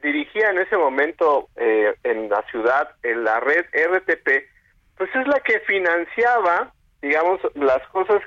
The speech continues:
que necesitaba el presidente Andrés Manuel López Obrador. Él dice, por ejemplo, ella dice, por ejemplo, que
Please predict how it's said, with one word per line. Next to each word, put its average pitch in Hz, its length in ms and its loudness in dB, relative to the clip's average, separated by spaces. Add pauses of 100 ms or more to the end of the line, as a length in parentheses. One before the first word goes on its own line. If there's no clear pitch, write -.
que 147 220 2
necesitaba 156 840 0
el 151 160 0
presidente 147 560 -2
Andrés 135 280 0
Manuel 127 300 -2
López 156 240 -4
Obrador. 202 340 2 (300)
Él 202 200 -2
dice, 220 280 -2
por 180 200 -2
ejemplo, 208 440 -2
ella 208 200 0
dice, 202 340 -4
por 165 160 0
ejemplo, 180 300 -2
que 147 260 -2